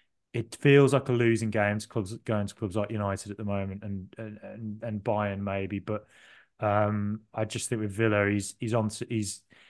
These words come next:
he's proven himself already. He's proven he can work with clubs like a Villa. So I, I, I, I'm not too worried about these things. I think there'll be a lot of noise from the media, just a lot of lazy links, but some legitimate links as well.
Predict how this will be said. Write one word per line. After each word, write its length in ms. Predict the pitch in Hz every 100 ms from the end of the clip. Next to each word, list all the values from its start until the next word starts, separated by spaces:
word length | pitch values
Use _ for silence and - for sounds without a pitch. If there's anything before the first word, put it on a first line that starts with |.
| _ _
he's 100 | -
proven 300 | - 156 139
himself 420 | 131 - 123 113
already. 240 | 110 107 110
He's 120 | 107
proven 420 | - 139 139 131
he 60 | 123
can 180 | 123 113
work 180 | 110
with 100 | 104
clubs 300 | - 117 92
like 240 | 113 98 -
a 40 |
Villa. 380 | 92 98 95 95 - - _ _
So 240 | - 127 117
I, 60 | 117 - _ _ - -
I, 60 | 120
I, 600 | 117 123 120 131 131 127
I'm 100 | 135
not 180 | 139 -
too 180 | 131
worried 240 | 117 113 110
about 240 | 107 101
these 120 | 107
things. 200 | 101 101
I 40 | 117
think 200 | 156 151
there'll 100 | 139
be 80 | 143
a 80 |
lot 140 | 135 131
of 80 | 127
noise 540 | 123 127 143 156 - _ _ _ _
from 140 | 120 117
the 60 |
media, 540 | 117 117 117 127 147 151 _ _ _
just 240 | - 104 - -
a 380 | 135 127 131 127
lot 200 | 131 120
of 40 |
lazy 320 | 117 117 113 117
links, 360 | 120 127 -
but 240 | 104 113 -
some 160 | 117
legitimate 380 | 110 110 113 110
links 260 | 107 107 110
as 100 | 98
well. 460 | 131 139 139 -